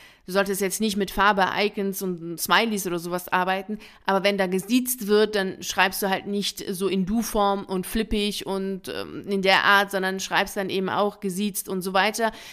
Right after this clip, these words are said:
Wenn aber geduzt wird, kannst du das natürlich dann auch machen. Also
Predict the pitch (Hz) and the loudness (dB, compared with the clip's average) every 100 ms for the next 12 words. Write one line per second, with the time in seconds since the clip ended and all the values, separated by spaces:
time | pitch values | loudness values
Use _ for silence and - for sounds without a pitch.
0 | - 202 208 196 190 175 240 262 226 226 | -4 0 2 2 0 2 4 4 2 2
1 | 220 214 190 196 196 190 180 185 180 180 | 2 0 -4 -2 -2 -2 -4 -4 -4 -2
2 | 175 - 220 233 190 151 160 160 180 | -4 4 6 6 2 -4 -4 -4 -4